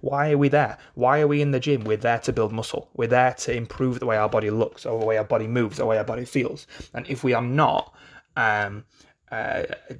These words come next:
achieving that goal, what's the point in, in going and creating the stimulus in the first place? You may as well sit on the sofa, you know, because you're not doing yourself, gi-, giving yourself any benefit. So take your recovery as seriously as your training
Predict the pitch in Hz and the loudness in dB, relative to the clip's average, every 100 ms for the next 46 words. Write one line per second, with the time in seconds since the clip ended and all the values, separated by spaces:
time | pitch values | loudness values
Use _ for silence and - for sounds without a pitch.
0 | 156 - 143 - 151 156 131 120 - 143 | -16 -10 -6 0 2 4 2 0 0 2
1 | 131 151 - - - 165 165 131 120 - | 2 0 -8 -10 -4 -4 -2 -6 -8 -8
2 | 123 113 131 120 113 135 127 127 - 135 | -8 -2 0 0 -2 -2 -2 -4 -4 -4
3 | 113 113 123 110 143 156 - - - 135 | -2 -4 -4 0 0 0 -4 -8 -6 -4
4 | 131 123 120 139 127 - 143 143 - - | -2 -2 -2 -2 -2 0 0 0 -4 -10
5 | 127 123 180 - - 151 139 139 143 135 | -4 -4 -4 -10 -6 -2 0 0 0 0
6 | 131 131 127 - - 139 143 143 135 127 | 0 0 -2 -4 -12 -10 -8 -4 -2 0
7 | 120 120 120 156 151 - - - - 139 | -2 -2 -4 -4 -6 -12 -16 -4 -2 0
8 | - 165 - 180 165 156 135 123 123 117 | 0 -2 0 -2 -2 -4 -2 0 0 0
9 | - - 120 117 - 113 110 110 143 151 | -2 -2 -2 -4 -6 -8 -10 -8 -2 -2
10 | - | -4